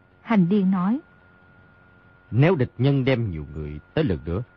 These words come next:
Speaker 2: hai đứa nhỏ này không chống được đâu."
Speaker 1: Hành Si nói:
Speaker 2: "Tránh từ trong lòng sinh ra, muốn nói là hung hiểm,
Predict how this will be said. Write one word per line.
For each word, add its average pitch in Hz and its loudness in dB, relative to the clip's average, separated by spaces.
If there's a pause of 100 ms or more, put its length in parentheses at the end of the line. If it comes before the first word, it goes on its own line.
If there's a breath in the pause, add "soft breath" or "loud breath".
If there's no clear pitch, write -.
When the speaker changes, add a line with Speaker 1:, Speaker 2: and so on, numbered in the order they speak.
(460)
Speaker 2:
hai 127 2
đứa 151 4
nhỏ 110 0
này 82 -4
không 113 -6
chống 170 2
được 127 -2
đâu." 113 -2 (960)
Speaker 1:
Hành 208 4 (100)
Si 226 0
nói: 208 0 (1000)
Speaker 2:
"Tránh 92 0
từ 76 -2 (200)
trong 104 2
lòng 85 -2 (160)
sinh 92 2
ra, 80 0 (720)
muốn 127 2
nói 120 2
là 87 -6
hung 120 0
hiểm, 85 -4